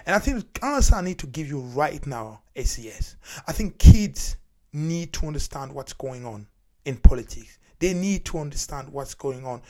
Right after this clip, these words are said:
in social media. The reason why, you know, we've got a Twitter.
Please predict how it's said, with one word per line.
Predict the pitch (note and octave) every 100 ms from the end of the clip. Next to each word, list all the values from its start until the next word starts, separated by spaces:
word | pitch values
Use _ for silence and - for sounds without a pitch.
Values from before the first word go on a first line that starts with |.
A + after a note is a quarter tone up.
| - -
in | C3+
social | - C3+ - A#2+
media. | A#2+ A#2 A2+ - _
The | E3+
reason | B3 A#3+ G#3+
why, | F#3 E3+ D#3
you | D3+ - - - F#3+
know, | E3+
we've | G3+ -
got | D#3
a | B2+
Twitter. | - C#3 - A2+